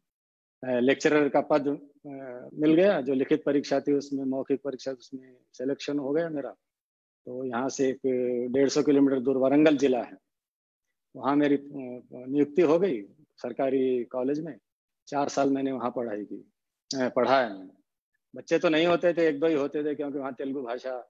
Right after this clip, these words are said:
अ, के लोग रह-, तेलुगु भाषा के बोलने वाले ज़्यादा हैं, हिंदी को बहुत कम जानते हैं। फिर भी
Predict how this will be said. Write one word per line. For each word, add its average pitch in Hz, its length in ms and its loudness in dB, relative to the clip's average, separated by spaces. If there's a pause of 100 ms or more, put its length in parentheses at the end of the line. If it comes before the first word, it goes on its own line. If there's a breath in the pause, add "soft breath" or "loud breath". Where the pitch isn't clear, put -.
(720)
अ, 131 120 -14
के 139 180 -6
लोग 131 260 -2
रह-, 127 140 -2
तेलुगु 135 380 -4
भाषा 131 380 -4
के 127 400 -8
बोलने 123 520 0
वाले 131 200 4
ज़्यादा 123 360 4
हैं, 120 200 -4 (540)
हिंदी 143 240 6
को 139 120 4
बहुत 131 180 2
कम 135 200 2
जानते 104 400 -6
हैं। 92 120 -16
फिर 160 400 -2
भी 165 260 4